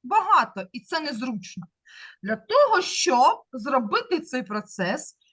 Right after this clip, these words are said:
більш раціональним для запису хімічної реакції, а хімічна реакція — це у мене є хімічне явище.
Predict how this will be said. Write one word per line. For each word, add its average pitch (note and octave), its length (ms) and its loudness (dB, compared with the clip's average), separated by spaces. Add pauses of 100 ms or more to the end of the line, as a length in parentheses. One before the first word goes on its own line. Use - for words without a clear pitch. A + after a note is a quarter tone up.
(120)
більш E4+ 520 2
раціональним G#3 1160 0 (280)
для B3+ 320 2 (220)
запису A3 880 0 (120)
хімічної F4+ 1160 -2
реакції, A3 880 -4 (680)
а D#4+ 160 4
хімічна F#4+ 1200 -2
реакція — A#3+ 1300 2
це D4 340 -4
у D#4 120 -10
мене D4 420 0
є C4+ 440 -4
хімічне D4 1040 -6
явище. F#3+ 920 -4